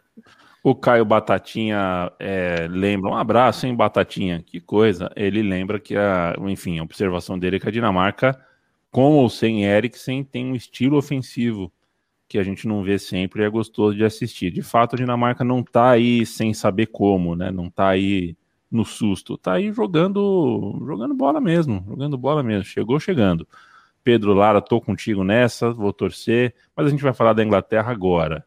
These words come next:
Vamos começar a falar da Inglaterra. Um abraço pro Rafael Rodrigues, é, Pedro, Pedro Lara, já falei, né? O André Soares, um abraço pra você também. Vamos lá, gente. É o seguinte: a semifinal será entre Dinamarca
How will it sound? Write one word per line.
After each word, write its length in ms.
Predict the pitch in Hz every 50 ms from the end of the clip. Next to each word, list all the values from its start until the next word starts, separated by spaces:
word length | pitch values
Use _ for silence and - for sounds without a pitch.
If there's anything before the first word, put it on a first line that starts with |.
| _ _ _ _ _ _ _ _ -
Vamos 140 | - - 95
começar 380 | - 101 98 90 85 - 95 92
a 40 |
falar 260 | 87 - 98 92 92 92
da 100 | 92 95
Inglaterra. 440 | 95 95 87 - - - 98 160
Um 140 | 165 101 104
abraço 400 | 98 95 95 98 95 92 - -
pro 100 | - 95
Rafael 440 | 90 92 87 - - 95 95 95 90
Rodrigues, 1000 | 85 85 80 82 87 98 113 123 127 117 113 120 120 120 - - - - - _ _ _ _ _ _ _ _ _ _ _ _ _ _ -
é, 1040 | - 92 92 90 90 87 87 85 82 82 82 82 80 80 78 78 78 76 78 - - - _ _ _ _ _ _ _ _
Pedro, 560 | - 123 120 117 92 92 87 85 87 98 95 82
Pedro 240 | - 104 95 90
Lara, 200 | 87 87 87 82
já 100 | 80 87
falei, 420 | 85 - - 87 - 82 90 92 92
né? 80 | 98
O 60 | 117 123
André 240 | 110 92 95 98
Soares, 580 | 92 - - - 92 95 101 98 90 87 85 95 104 - - - - _ _ _ _ -
um 140 | 117 110
abraço 360 | 101 92 90 92 92 90 - -
pra 100 | 95 92
você 340 | 85 - - - - 95
também. 320 | - - 95 92 92 98 110
Vamos 260 | 139 190 170 123 98
lá, 160 | 90 85 82
gente. 400 | 82 85 90 85 85 - - -
É 60 | 78
o 60 | 80 -
seguinte: 460 | - - 101 92 90 85 82 - 131
a 40 | 117
semifinal 760 | - - 147 147 139 - - 113 113 117 127 135 127 _ _ _ _ _ _ _ _ _ _ _ _ -
será 340 | - - 127 120 117 120
entre 140 | 123 - 120
Dinamarca 840 | 113 120 120 110 107 110 113 123 131 131 127 - - 123 120 -